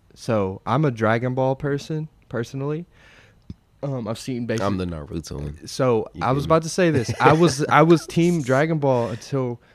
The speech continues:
Speaker 1: so I've tried to watch Naruto
Speaker 2: Mm-hmm.
Speaker 1: twice, okay? I
Speaker 2: Mm-hmm.
Speaker 1: couldn't do it.
Speaker 2: Or
Speaker 1: I c-
Speaker 2: the, the original Naruto, or the, like,
Speaker 1: Naruto,
Speaker 2: Naruto
Speaker 1: period.
Speaker 2: Shippuden?
Speaker 1: So,
Speaker 2: Oh,
Speaker 1: I,
Speaker 2: okay.
Speaker 1: all right, hold on.
Speaker 2: All right.
Speaker 1: So,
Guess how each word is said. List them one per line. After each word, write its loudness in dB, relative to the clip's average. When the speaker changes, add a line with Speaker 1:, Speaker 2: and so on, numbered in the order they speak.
Speaker 1:
so -2
I've 0
tried 0
to -4
watch -2
Naruto -4
Speaker 2:
Mm-hmm. -4
Speaker 1:
twice, -4
okay? -4
I -4
Speaker 2:
Mm-hmm. -6
Speaker 1:
couldn't -2
do -2
it. -6
Speaker 2:
Or 0
Speaker 1:
I -8
c- -10
Speaker 2:
the, -4
the -2
original -2
Naruto, 0
or 6
the, 0
like, 2
Speaker 1:
Naruto, -2
Speaker 2:
Naruto -2
Speaker 1:
period. 2
Speaker 2:
Shippuden? -6
Speaker 1:
So, 2
Speaker 2:
Oh, -4
Speaker 1:
I, -6
Speaker 2:
okay. -10
Speaker 1:
all 0
right, -2
hold -2
on. 0
Speaker 2:
All -2
right. -12
Speaker 1:
So, -2